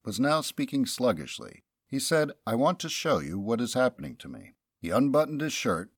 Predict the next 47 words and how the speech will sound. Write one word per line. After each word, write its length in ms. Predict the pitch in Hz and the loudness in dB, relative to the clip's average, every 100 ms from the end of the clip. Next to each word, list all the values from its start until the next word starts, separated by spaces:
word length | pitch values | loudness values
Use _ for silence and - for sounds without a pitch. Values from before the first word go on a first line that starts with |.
| _ - | _ -2
and 120 | 117 | 2
the 60 | 131 | 4
researchers 720 | 170 165 87 71 - 104 - | 2 0 -4 -6 -8 -8 -2
saw 240 | 110 107 | 0 0
a 80 | 104 | 2
number 340 | 120 160 165 | 2 2 0
of 80 | 143 | 0
nipples 540 | 131 127 - 147 - - | 2 2 2 -12 -12 -10
growing 340 | - 147 156 143 | -2 0 2 2
on 120 | 131 | 0
his 140 | 127 | 2
abdomen. 520 | 117 104 76 120 107 - _ _ | 2 2 0 -12 -16 -20 _ _
Some 300 | - 135 151 | -2 0 2
were 100 | 165 | 2
large 460 | 147 90 73 101 - | 2 2 0 -6 -6
with 140 | 107 | -4
a 60 | 104 | -2
good 260 | 120 135 | -2 -2
deal 240 | 117 131 123 | 0 2 2
of 100 | 104 | 0
hair, 340 | 104 - 82 | -2 -4 -6
and 160 | 104 98 | -6 -4
some 240 | - 135 | 2 4
were 140 | 123 110 | 4 2
smaller. 480 | - 117 90 62 - - _ _ _ | 0 0 0 -4 -10 -20 _ _ _
Norris 300 | 131 165 175 | 0 2 2
and 160 | 160 151 | 0 2
Reichert 400 | 123 76 95 90 | 2 0 -6 -6
concluded 640 | 107 110 143 147 123 135 - _ _ | -2 -2 0 0 -2 -8 -16 _ _
that 140 | 110 | -2
Garza's 480 | 110 147 147 143 113 | 4 4 4 -2 -2
D 180 | 120 135 | 0 2
N 140 | 127 | 2
A 380 | 151 76 90 107 _ | 2 0 -4 -10 _
had 120 | 127 | -2
been 200 | 123 135 | 2 0
tampered 420 | 139 151 135 80 | 2 2 0 -4
with. 380 | 67 58 - - _ _ _ _ | -8 -12 -14 -20 _ _ _ _
The 120 | - 143 | 0 2
investigators 800 | 147 165 - - 67 73 110 | 4 2 2 -6 -10 -6 -4
attempted 520 | 113 - 143 143 143 117 | -4 -2 -4 -2 -6 -6
to 100 | 113 | -2
conduct 480 | 110 98 73 - | 0 2 0 -4
a 60 | 92 | -4
more 180 | 104 113 | 0 0
detailed 640 | 85 151 139 - - - | 0 0 0 -2 -10 -8
study, 480 | - - 139 214 | -10 -10 -10 -10